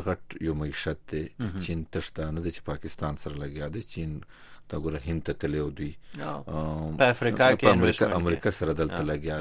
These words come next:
Speaker 1: دی. د
Speaker 2: ډېر
Speaker 1: ټریډ
Speaker 2: غټ،
Speaker 1: ډیل
Speaker 2: آه.
Speaker 1: به وشي. نور نو هغه خپل، آ، داسې ځایونو کې نشي کول غواړي
Speaker 2: مهم.
Speaker 1: چې هغه یو تور لیست کې وي، یو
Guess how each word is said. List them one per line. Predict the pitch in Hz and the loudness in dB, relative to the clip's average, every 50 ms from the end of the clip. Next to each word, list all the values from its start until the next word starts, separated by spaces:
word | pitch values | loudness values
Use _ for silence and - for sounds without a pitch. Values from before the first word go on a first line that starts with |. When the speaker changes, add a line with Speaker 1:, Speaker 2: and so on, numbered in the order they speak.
| - | -2
Speaker 1:
دی. | - 120 | -4 -2
د | 139 | -2
Speaker 2:
ډېر | - - 87 82 110 127 131 120 | 0 0 0 2 2 4 6 6
Speaker 1:
ټریډ | - - | 6 6
Speaker 2:
غټ، | 107 127 | 4 4
Speaker 1:
ډیل | - 80 87 82 80 | 4 4 2 2 2
Speaker 2:
آه. | 78 | 2
Speaker 1:
به | 80 85 | 0 0
وشي. | 80 78 78 - - - 78 78 78 78 - - - - - - - - - - | 0 0 0 -4 -4 -4 -2 -2 -2 -4 -6 -10 -12 -14 -14 -14 -14 -10 -6 -2
نور | 104 104 95 87 | 0 0 2 0
نو | 87 87 - | 0 -2 0
هغه | 92 90 80 117 127 | 0 0 0 0 -2
خپل، | - - - 160 160 147 127 | -2 0 4 6 8 8 6
آ، | - - - - - - - - 95 92 87 85 - - 92 85 95 | 4 0 -6 -8 -6 -4 0 2 4 4 4 4 2 0 -2 0 0
داسې | 95 95 - - 80 - | 0 0 0 -2 -4 -2
ځایونو | - 87 95 101 95 | 0 0 2 2 2
کې | - - - | 0 0 0
نشي | 80 120 139 - - - | 0 2 0 0 -4 -4
کول | - 90 82 85 82 | 0 2 2 2 2
غواړي | 73 76 76 - - | 2 2 2 2 2
Speaker 2:
مهم. | 80 131 | 2 2
Speaker 1:
چې | 110 90 | 2 2
هغه | 80 76 90 92 | 0 2 2 2
یو | 90 87 82 | 4 4 2
تور | 76 - - - 95 90 78 | 0 0 0 2 2 2 4
لیست | 80 95 98 - - | 2 0 0 0 -2
کې | - - | -4 -2
وي، | 90 82 85 82 | 0 0 0 0
یو | 80 82 80 76 | 2 2 0 0